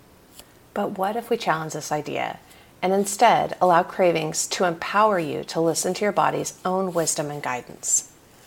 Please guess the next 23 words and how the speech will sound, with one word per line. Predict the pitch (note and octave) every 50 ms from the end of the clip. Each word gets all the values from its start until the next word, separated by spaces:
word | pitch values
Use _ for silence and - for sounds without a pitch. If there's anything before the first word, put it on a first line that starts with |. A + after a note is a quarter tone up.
| - -
Simply | - - - G3+ G#3 - A#3+ A#3+ B3
observing | B3+ A3+ G#3+ - F3+ F3 F3+ F3 F#3+ F#3 F3+ F#3 F#3 F#3 - - - - - - -
and | F#3 F3+ F#3+ G3 G3+
releasing | G3+ F#3 F3 E3 - E3+ E3
judgment | D#3+ D#3+ D3+ D3 - F3+ F3 F3+ G3 - - -
is | F3+ E3 F3
an | E3+
amazing | E3 E3 D#3+ D#3+ D3+ C#3+ C#3+ C#3 B2+ C3+ C3+ C3+ C3
first | - - - C3+ - - -
step. | - - - - - - - - _ - - _ _ _ - _ - _ _ _ _ _ _ _ _ _ _ _ - _ _ _ - _ _ _ _ - _ _
My | - G#3 A3+
hope | A3 G3+ A3+ G3+ F#3+ G3 -
is | - F#3 -
that | - - -
you're | F3+ F3
now | F3+ F3 F3 F3
feeling | - - F3+ D#3+ D#3+ D#3+ D#3 -
curious | - - - F#3+ F3+ D#3 D3 D3 C#3+ - - - -
to | - F3
learn | F3 F3 E3 D#3+
more | D#3 D3+ D3+ D3+
about | D3 D3 - -
cravings. | - - D3+ C#3 C3 C3+ C3 A#2 - - - - -